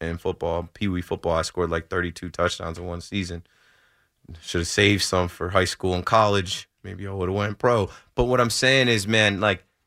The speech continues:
what I love about football in America and what I love about the game is how many of these guys, and not just coaches, or not just players, but coaches and scouts and people, like,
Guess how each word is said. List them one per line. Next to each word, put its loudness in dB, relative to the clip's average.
what 6
I 6
love 4
about 4
football 2
in 2
America 2
and 0
what 2
I 6
love 2
about 2
the -4
game 2
is -4
how 4
many 2
of -2
these -4
guys, 4
and 2
not 4
just -4
coaches, 0
or 2
not 2
just -8
players, 0
but -8
coaches 0
and -8
scouts -2
and -8
people, -2
like, -2